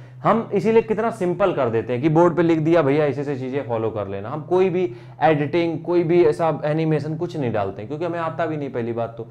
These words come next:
खैर, हम यहाँ पे बात कर रहे हैं चने के बारे में। सबसे पहली चीज़, चने के बारे में सबसे पहली चीज़ ये है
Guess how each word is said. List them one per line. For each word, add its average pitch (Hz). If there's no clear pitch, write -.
खैर, 110
हम 135
यहाँ 156
पे 160
बात 139
कर 139
रहे 151
हैं 151
चने 120
के 110
बारे 101
में। 104
सबसे 190
पहली 156
चीज़, 101
चने 185
के 185
बारे 160
में 180
सबसे 196
पहली 156
चीज़ 147
ये 147
है 139